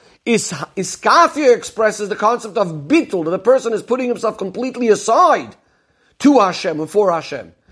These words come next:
In other words, that even if his seichel and midas, there's still room for Ra, he's still bending himself, he's breaking himself, he's doing opposite of what his own mitzias would want and demand, and it's all about, "I'm gonna do what Hashem wants."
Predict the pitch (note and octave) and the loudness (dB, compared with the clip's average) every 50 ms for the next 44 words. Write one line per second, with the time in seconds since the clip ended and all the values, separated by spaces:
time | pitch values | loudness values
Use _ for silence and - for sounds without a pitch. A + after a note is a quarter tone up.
0 | _ _ - B3 B3+ C4 C4 B3+ B3 B3 G#3+ G3 A3 B3 D4+ E4 D4+ C#4+ C4+ G#3 | _ _ -2 0 4 4 6 6 6 4 4 2 2 0 0 -2 -2 -2 -2 -2
1 | G#3+ G3+ F#3+ - C4 C4+ C#4 B3+ - A#3 A#3 A3 A3+ C4 C4 B3 A#3+ A3+ F3+ G#3+ | -2 -4 0 2 2 2 2 0 -2 -2 -2 -2 -2 -2 -2 -2 -2 0 0 0
2 | G#3+ G3 - A#3 A#3+ A#3+ A3 G#3+ B3 C4+ B3+ - - A3 G#3 G3+ A#3 C#4+ E4+ C#4+ | -2 -2 0 -2 -2 -2 0 0 0 0 0 0 2 2 4 6 6 6 4 4
3 | A#3 A3 G#3 - - _ _ _ _ - A3 A3 F#3 - B3+ B3+ B3 G#3 F3 D3+ | 2 0 -2 -6 -10 _ _ _ _ -6 -6 -6 -4 -4 -4 -4 -4 -2 0 2
4 | A#3 C4+ D#4 E4 D4+ D4+ B3+ A3+ G3+ D3+ - E3+ E3 D#3+ F3 F#3+ E3+ D3+ D3 G3 | 2 2 2 0 0 0 0 0 -2 -2 -2 -2 -2 -2 -4 -6 -6 -4 0 2
5 | B3 D4 F4+ F#4 D#4+ C4 C#4 B3 G#3+ F#3+ - F#3+ F3 D3 F3 F3+ D#3+ A3+ A#3 A3 | 4 4 2 2 -2 -4 -6 -6 -6 -4 -4 -4 -4 -4 -4 -8 -6 -6 -8 -6
6 | G#3+ - C4 E4 F4 E4+ - D#4+ C#4 - B3 A3+ A3 G#3 F3 G3 G#3 F3+ - - | -2 2 2 2 2 2 -2 -6 -4 -4 -2 -2 -2 -2 -2 0 -2 -2 -2 -6
7 | - - _ - G#3 A3+ F3+ D#3 - - - B3 D4 E4+ E4 D4 C4 B3 G3+ - | -16 -20 _ -6 -6 -6 -4 -6 -6 0 2 2 4 4 2 2 0 -2 -2 -4
8 | - - A#3+ A3+ G#3 F3+ D3 - D#3+ E3+ F#3 E3 E3+ F#3 G3 G3 A3 B3 C#4+ - | -6 -8 -6 -6 -6 -6 -6 -6 -4 -4 -2 0 0 2 2 4 2 2 0 -4
9 | - - - F#3 G3+ F#3+ G#3+ G#3+ A3 A3 A3+ B3 D4 D#4+ D#4+ - _ _ _ _ | -8 -6 -4 -2 0 0 0 0 0 0 0 0 0 -2 -4 -8 _ _ _ _
10 | _ _ _ - E3+ F3 F3 D#3 - - A3 A#3+ B3 A#3+ A#3+ A3+ F#3+ B3 B3+ C#4 | _ _ _ -2 -2 -2 -2 -2 0 4 6 6 6 6 4 2 2 0 0 0
11 | D4 C#4+ G#3 - G3+ G#3 G3 E3+ A3 G#3+ G3+ F#3+ F#3 E3 - - - D3 C3 A2+ | 0 -2 -2 -2 0 0 0 0 0 -2 -2 -2 -2 -6 -8 -10 -10 -10 -10 -12
12 | B2+ D#3 G2 _ - - - - | -16 -20 -20 _ -20 -20 -20 -20